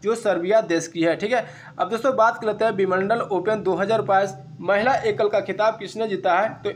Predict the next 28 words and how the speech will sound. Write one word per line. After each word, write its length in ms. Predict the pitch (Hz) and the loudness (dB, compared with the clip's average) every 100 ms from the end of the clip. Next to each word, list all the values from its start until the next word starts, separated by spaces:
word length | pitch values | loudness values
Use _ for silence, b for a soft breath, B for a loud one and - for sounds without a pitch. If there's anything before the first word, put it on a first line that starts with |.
| 208 | -4
एलेना 360 | 185 208 233 220 | -2 0 0 0
रिबाकिना 580 | 214 196 190 190 202 220 | 0 0 0 0 0 0
ने 100 | 190 | -2
जीता 300 | 170 202 208 | -2 0 0
है, 180 | 226 B B - | -2 B B -4
जो 160 | 202 | -2
कजाकिस्तान 760 | 208 185 190 185 190 202 208 226 | 0 0 0 -2 -2 0 0 0
की 120 | 220 | -4
है। 400 | 233 240 - - - | -4 -6 -12 -20 -4
ऑस्ट्रेलियन 460 | 185 175 220 233 269 | -4 0 0 2 0
ओपन 360 | 233 220 233 226 | 0 0 0 2
दो 80 | 202 | 2
हज़ार 160 | 208 | 2
तेईस 320 | 208 208 233 - | 0 -2 -2 -4
पुरुष 320 | 196 240 247 | -6 -4 -4
एकल 300 | 208 190 196 | -6 -2 0
का 100 | 196 | 0
खिताब 500 | 190 175 196 214 - 170 | -2 -2 0 0 -2 -2
नोवाक 360 | 175 202 233 | 2 4 2
जोकोविच 500 | 196 196 202 180 220 | 0 0 0 -2 -4
ने 140 | 233 202 | -2 -2
जीता 280 | 185 190 190 | -2 0 0
है 200 | 226 B B B | 0 B B B
और 120 | 185 | -2
महिला 300 | 180 202 240 247 | 2 2 2 2
एकल 320 | 233 - 202 | 0 -2 0
का 120 | 202 | 0
खिताब 460 | 185 175 214 - | -2 -2 -2 -2